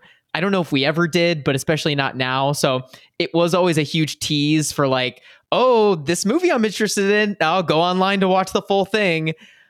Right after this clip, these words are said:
Um, so outside of getting looks at what we now know as Deadpool and Wolverine and, and the new Planet of the Apes movie and a couple others, commercial-wise, I did get a kick out of seeing Beyonce, uh,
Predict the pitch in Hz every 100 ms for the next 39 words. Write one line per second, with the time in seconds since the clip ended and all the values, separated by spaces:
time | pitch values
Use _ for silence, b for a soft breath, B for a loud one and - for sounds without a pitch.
0 | b 151 151 139 139 139 - 208 220 220
1 | 226 185 160 156 160 151 135 143 - 151
2 | 135 - 143 139 139 135 135 131 127 127
3 | 131 131 - 131 123 123 120 127 117 120
4 | 117 120 120 117 107 120 120 120 117 _
5 | - 131 120 117 127 131 127 - 135 123
6 | 120 123 120 120 - 135 120 - 120 120
7 | 120 120 120 b b b b _ - -
8 | 165 160 160 220 277 240 175 151 139 135
9 | 131 131 - - 160 170 147 143 127 -
10 | 135 127 120 117 123 113 123 110 110 -
11 | 117 113 120 - 139 131